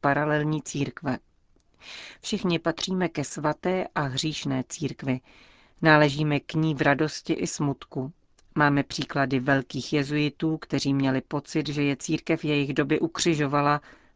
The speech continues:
a drželi jazyk za zuby. Za všechny jmenujme kardinála de Lubaka.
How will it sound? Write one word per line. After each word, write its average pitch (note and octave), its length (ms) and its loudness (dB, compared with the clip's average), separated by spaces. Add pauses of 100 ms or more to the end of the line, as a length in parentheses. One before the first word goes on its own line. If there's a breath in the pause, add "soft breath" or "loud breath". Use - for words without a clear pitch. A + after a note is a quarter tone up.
a D#3 60 2
drželi D#3 500 2
jazyk C#3 320 0
za C3+ 180 0
zuby. B2+ 340 -2 (760)
Za D#3 160 4
všechny F3 520 0
jmenujme E3 540 2
kardinála C#3 640 0
de C#3 120 -2
Lubaka. D3+ 640 2